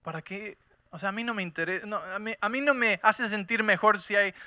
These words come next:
cien, doscientas o dos mil personas. No me, es, ahí mi identidad no está en los números. Entonces, si fuera solamente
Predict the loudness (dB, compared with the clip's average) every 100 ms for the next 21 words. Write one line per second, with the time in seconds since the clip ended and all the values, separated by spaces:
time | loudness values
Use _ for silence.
0 | -16 -10 0 4 4 4 0 2 2 6
1 | 6 6 4 0 0 0 -4 -4 -4 -4
2 | -6 -12 -20 _ _ _ _ _ _ _
3 | _ _ _ _ _ _ _ _ _ _
4 | _ _ _ _ _ _ _ _ _ _
5 | _ -14 -2 2 4 2 -2 -14 -10 0
6 | 4 4 6 4 6 6 6 6 6 6
7 | 6 4 0 -2 -2 -4 -6 -10 -16 -20
8 | _ _ _ _ _ _ _ _ _ -4
9 | -2 -2 4 4 6 6 6 6 4 2